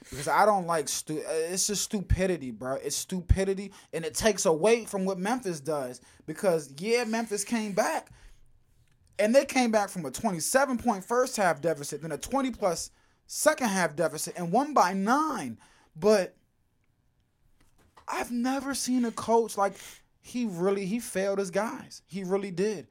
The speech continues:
And some folks can say play through it or you, you play through it. No,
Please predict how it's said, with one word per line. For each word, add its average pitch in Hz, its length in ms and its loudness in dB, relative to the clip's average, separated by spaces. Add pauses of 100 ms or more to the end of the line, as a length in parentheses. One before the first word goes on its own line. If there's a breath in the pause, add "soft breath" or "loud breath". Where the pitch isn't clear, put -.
(200)
And 139 140 -8
some 196 240 -2
folks 196 260 0
can 190 120 -8
say 180 220 -4
play 185 340 -2
through 185 320 0
it 180 60 0
or 156 40 0
you, 135 160 -8
you 139 180 -10
play 190 320 0
through 185 280 -2
it. 156 60 -6
No, 156 520 0